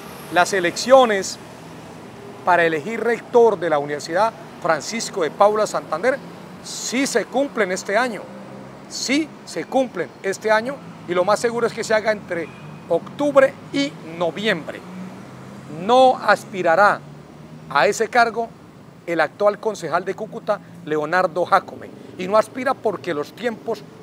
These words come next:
no se lo permiten. Mantendrá su candidatura a la alcaldía de Cúcuta, Leonardo Jácome. Por eso no será candidato a la, a la rectoría de la universidad. Pero sí hay dos candidatos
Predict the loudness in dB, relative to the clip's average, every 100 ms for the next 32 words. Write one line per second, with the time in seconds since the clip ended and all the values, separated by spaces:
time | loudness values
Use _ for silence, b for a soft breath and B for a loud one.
0 | -12 -2 2 2 2 0 0 -2 -4 -6
1 | -16 -18 -20 -20 -20 -20 -20 -20 -20 -10
2 | 2 2 2 -2 0 4 4 2 -4 -4
3 | -2 0 0 0 -2 -2 -8 B B B
4 | 2 2 0 -4 -4 2 2 2 -6 -10
5 | -6 -4 -4 b b -2 -2 0 0 0
6 | 2 2 0 -2 -14 b b 0 0 0
7 | -2 -4 -6 -6 -8 b b b 0 0
8 | 2 -2 -2 -2 -2 -2 -6 -4 -6 -10
9 | _ -4 -4 -2 -2 0 0 0 0 -4
10 | -6 0 2 2 -4 _ b b b _
11 | 0 0 -4 0 2 2 0 -4 -2 -6
12 | -4 -2 -2 -4 -18